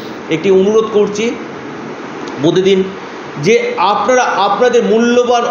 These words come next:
অর্থ নষ্ট করবেন না টিকিট কেটে। আমি পাঁচ রাশির কথা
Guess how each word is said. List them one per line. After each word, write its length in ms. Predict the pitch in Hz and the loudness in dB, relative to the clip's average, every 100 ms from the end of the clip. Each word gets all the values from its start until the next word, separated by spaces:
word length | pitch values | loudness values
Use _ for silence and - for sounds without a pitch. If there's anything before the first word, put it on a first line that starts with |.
| 185 202 | 0 0
অর্থ 180 | 202 226 156 - - - - - - 156 | 2 2 2 -2 -8 -12 -14 -12 -4 0
নষ্ট 260 | 185 - 208 - | 0 0 0 2
করবেন 300 | 170 165 165 147 | 2 4 4 2
না 80 | 139 117 - - - | 0 -2 -6 -8 -2
টিকিট 260 | 190 165 - | 0 0 -2
কেটে। 220 | - - - - - - - - - - - - - | -6 -6 -8 -10 -12 -12 -12 -12 -12 -10 -10 -6 0
আমি 140 | 190 233 - | 2 2 2
পাঁচ 220 | 214 233 247 | 0 2 2
রাশির 300 | 233 233 247 220 | 2 2 0 0
কথা 160 | 226 | 2